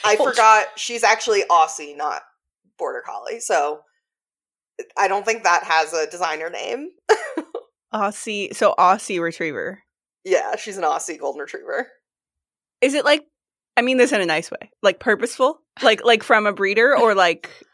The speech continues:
Speaker 3: like,
Speaker 1: I don't know.
Speaker 3: rescue,
Speaker 1: She,
Speaker 3: and
Speaker 1: so
Speaker 3: that's what
Speaker 1: she
Speaker 3: they
Speaker 1: is
Speaker 3: think?
Speaker 1: from a rescue. Um,
Speaker 2: Oh, okay.
Speaker 1: and she got her D N A done when she was fifty fifty, so
Speaker 2: Oh.
Speaker 3: Oh, okay.
Speaker 2: All right.
Speaker 3: So
Speaker 1: I would suspect
Speaker 3: Okay.
Speaker 1: it was intentional because fifty fifty, but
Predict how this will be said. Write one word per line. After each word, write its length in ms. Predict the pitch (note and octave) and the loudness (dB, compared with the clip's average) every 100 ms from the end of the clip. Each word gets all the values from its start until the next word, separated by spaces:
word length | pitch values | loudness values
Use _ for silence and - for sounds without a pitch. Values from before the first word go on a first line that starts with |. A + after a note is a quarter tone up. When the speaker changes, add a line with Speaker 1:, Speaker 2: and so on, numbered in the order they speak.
| _ G3 | _ -4
Speaker 3:
like, 380 | F3+ F3 - - | -4 -4 -8 0
Speaker 1:
I 100 | C#4 | 4
don't 280 | G#4+ A#4 B3+ | 6 4 2
know. 300 | A#3 G#3+ F#3+ | 2 4 4
Speaker 3:
rescue, 400 | F3+ F3+ - A#3+ | 4 4 2 2
Speaker 1:
She, 280 | A#3+ A#3 A3+ F#3+ | 4 6 4 0
Speaker 3:
and 40 | G#3 | 0
Speaker 1:
so 120 | A#3+ | 2
Speaker 3:
that's 200 | - - | 2 2
what 80 | D#4 | 2
Speaker 1:
she 20 | |
Speaker 3:
they 100 | D4 | 2
Speaker 1:
is 80 | C4 | 0
Speaker 3:
think? 140 | G3 A3+ | 0 0
Speaker 1:
from 100 | F3 | 0
a 60 | |
rescue. 760 | D#3+ D3+ - - C3+ G#2 D3+ G3 _ _ _ | 0 -2 -4 -8 -6 -6 -8 -12 _ _ _
Um, 320 | G3 F3+ E3+ D#3 | 4 4 4 2
Speaker 2:
Oh, 200 | G3+ F#3 | 0 -2
okay. 260 | G3+ - G#3 | -4 -6 -2
Speaker 1:
and 240 | G3+ G3 | -2 -2
she 520 | - - G3+ F#3+ F3+ F3+ | -6 -6 -6 -6 -6 0
got 220 | F3+ E3+ | 2 2
her 100 | E3+ | -4
D 140 | D#3+ | -6
N 80 | D3 | -6
A 100 | D3 | -6
done 160 | C3+ B2+ | -8 -10
when 80 | - | -10
she 120 | D3 | -12
was 100 | C3 | -8
fifty 240 | D3+ - | -10 -10
fifty, 480 | C#3+ A#2+ - D3 D3+ | -14 -16 -14 -14 -14
so 600 | - F3+ D3 D3 C#3 E3 E4 | -8 -2 -2 -2 -6 -6 -2
Speaker 2:
Oh. 160 | F#4 - - | -2 -4 -4
Speaker 3:
Oh, 200 | D4 - - | 0 2 2
okay. 120 | - | 0
Speaker 2:
All 60 | |
right. 160 | - A3 | 0 0
Speaker 3:
So 80 | A#3+ G#3 | 0 4
Speaker 1:
I 140 | G#3 | 4
would 180 | G#3+ G#3+ - - | 4 2 -2 -14
suspect 600 | - - - G3+ F3+ - | -10 -6 -4 0 0 0
Speaker 3:
Okay. 80 | |
Speaker 1:
it 40 | A3+ | -2
was 140 | A#3+ | -2
intentional 640 | B3+ B3 B3+ B3+ C#4 C#4 C#4 | -4 -6 -6 -6 -4 -4 -4
because 280 | C#4 C#4 | -6 -10
fifty 280 | - C#4 C#4 | -10 -12 -12
fifty, 500 | C#4 C#4 C#4 C#4+ D4 | -10 -10 -10 -16 -12
but 340 | - F3 D#3 | -4 -2 -2